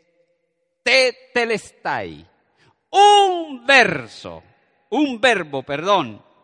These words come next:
que denota un logro que permanece en el tiempo.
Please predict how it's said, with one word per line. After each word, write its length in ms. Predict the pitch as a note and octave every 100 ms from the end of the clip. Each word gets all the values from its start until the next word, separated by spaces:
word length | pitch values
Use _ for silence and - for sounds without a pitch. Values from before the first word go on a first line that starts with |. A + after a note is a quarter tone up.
| _ _ _ -
que 160 | A#3+
denota 680 | G#3 G#3 C#4+ D4 C4+ B3 A#3 _ -
un 760 | G4+ G4 F#4 E4+ D#4+ D#4 D4+
logro 960 | F4 D#4 A#3 F3+ E3 F3 F#3 G3+ - -
que 220 | B3 B3
permanece 1500 | - - B3+ A#3+ A#3 A#3 A#3 A#3 A#3 D#4+ F4+ E4+ - E4+ D4+ -
en 260 | D4+ D4+ D4+
el 300 | D#4 D4+ -
tiempo. 760 | F4 C#4+ F3 A#2 - F#2+ D#2+